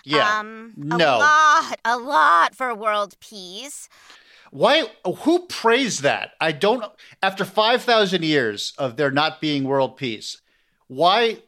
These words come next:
Speaker 1: do you think that your prayer for world peace is going to make me change my mind? That's just egocentric and narcissistic on your part. So stop praying for world peace. Ain't gonna happen. Next.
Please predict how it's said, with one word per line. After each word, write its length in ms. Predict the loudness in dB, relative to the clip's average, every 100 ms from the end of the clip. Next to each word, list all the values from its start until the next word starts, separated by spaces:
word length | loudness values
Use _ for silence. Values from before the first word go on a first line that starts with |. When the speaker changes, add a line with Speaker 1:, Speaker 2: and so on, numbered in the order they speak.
| -14
Speaker 1:
do 100 | -6
you 120 | -4
think 240 | -2 -2 -4
that 80 |
your 280 | -4 0 0
prayer 380 | 0 0 0 0
for 160 | -2 -2
world 320 | 0 -2 -2
peace 360 | -4 -2 -4
is 120 | -10 -6
going 260 | -2 -2
to 120 | -2 -6
make 320 | -2 -4 -4
me 100 | -6
change 480 | -4 -2 -4 -6 -6
my 200 | -6 -2
mind? 500 | -2 -2 -6 -20 -20 _ -6
That's 240 | -4 -4
just 540 | -6 0 2 0 -4 -16 -10
egocentric 760 | -4 0 0 0 0 -2 -6 -6
and 180 | -6 -4
narcissistic 800 | -4 -4 -8 -8 -10 -10 -10
on 200 | -10 -10
your 140 | -10 -12
part. 380 | -10 -10 -10 _ _ _ -10
So 160 | -6
stop 440 | -4 -2 -2 -2 -2
praying 280 | 0 0
for 160 | -2 -4
world 320 | -2 -4 -6
peace. 320 | -12 -10 -12 -14 -12 -4
Ain't 160 | -2 0
gonna 180 | 0
happen. 380 | 2 0 -2 -8 0
Next. 480 | 2 2 -2 -10